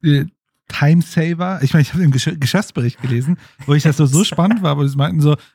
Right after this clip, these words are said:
Speaker 1: es geht uns eigentlich darum, die Player Experience zu verbessern, aber, äh, so, mo-, Microtransactions, um Leute die Zeit zu sparen, da sowas wollen wir gerne anbieten.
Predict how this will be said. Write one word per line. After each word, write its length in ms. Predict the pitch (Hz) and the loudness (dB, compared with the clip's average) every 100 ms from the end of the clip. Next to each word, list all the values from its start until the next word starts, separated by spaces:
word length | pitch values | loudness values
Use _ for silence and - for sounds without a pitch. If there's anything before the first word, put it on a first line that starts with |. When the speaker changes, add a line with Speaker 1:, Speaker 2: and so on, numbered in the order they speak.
| - | -8
Speaker 1:
es 160 | 139 - | -6 -2
geht 140 | 214 | -2
uns 120 | 196 | -2
eigentlich 320 | 190 196 208 | 0 0 0
darum, 460 | 190 185 175 185 175 | 0 -2 0 0 2
die 160 | 170 170 | 2 2
Player 320 | 196 196 165 | 0 2 2
Experience 440 | 131 147 131 123 | 0 0 0 2
zu 80 | 143 | 0
verbessern, 580 | 143 123 127 165 180 190 _ _ _ | -2 0 0 0 0 -2 _ _ _
aber, 400 | 160 175 175 - | 0 2 2 0
äh, 480 | 165 175 175 175 170 | -2 2 2 2 0
so, 400 | 160 165 165 - _ | 0 2 0 -2 _
mo-, 240 | 170 170 | -2 0
Microtransactions, 1080 | 170 170 185 226 220 208 185 180 - 190 175 | 0 2 2 2 0 0 0 -2 -2 -2 0
um 120 | 185 | 2
Leute 220 | 190 220 208 | 2 4 2
die 120 | 190 | 2
Zeit 280 | - 240 - | 0 -4 -2
zu 80 | |
sparen, 480 | 165 - 147 190 214 | -2 0 0 0 0
da 120 | 165 | 0
sowas 400 | 143 131 131 139 | 2 2 2 0
wollen 360 | 135 135 160 156 | -2 -2 -2 -4
wir 80 | 160 | -4
gerne 320 | 156 175 196 | 0 2 2
anbieten. 580 | 202 147 151 - 107 | 2 2 0 -4 -12